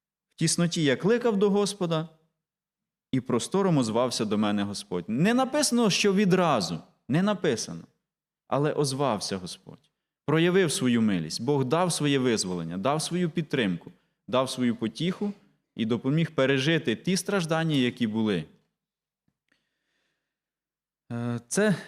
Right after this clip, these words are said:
така вступна, якби, частина. Далі Борис Миколаївич буде ще продовжувати. Хай Бог благословить нас, щоб ми, е, не переживали або не впадали у відчай через те, що в світі так багато страждань. Ми повинні розуміти, що,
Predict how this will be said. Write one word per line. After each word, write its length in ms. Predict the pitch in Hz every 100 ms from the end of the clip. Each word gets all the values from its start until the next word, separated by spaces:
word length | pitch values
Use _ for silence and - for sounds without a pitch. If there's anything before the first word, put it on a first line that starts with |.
| -
така 240 | 143 139 123
вступна, 480 | - 160 170 175
якби, 260 | 147 120 120
частина. 760 | - 151 - 214 220 156 104 - 110
Далі 340 | 117 151 139
Борис 300 | 113 123 120
Миколаївич 360 | 120 131 120 113
буде 160 | 123
ще 180 | 120 120
продовжувати. 720 | 123 135 185 185 143 120 113
Хай 160 | 143 208
Бог 200 | 208 170
благословить 640 | 151 170 165 185 202 185
нас, 200 | 196 214
щоб 200 | - 151
ми, 240 | 170 180 - - - _
е, 260 | 113 120 127
не 180 | 156 202
переживали 800 | - 185 175 156 175 214 214 170
або 260 | 147 170
не 140 | 170 165
впадали 540 | - 165 170 196 180
у 140 | 139
відчай 520 | 147 170 269 254 170 131
через 320 | 156 151 151
те, 160 | 190
що 200 | 175 170
в 60 | 131
світі 380 | - 175 156 143
так 240 | 139 131
багато 380 | 131 139 131 127
страждань. 580 | - 123 120 117 92 92
Ми 120 | 185
повинні 380 | 202 214 233 208
розуміти, 500 | 175 165 220 214 160
що, 300 | - 160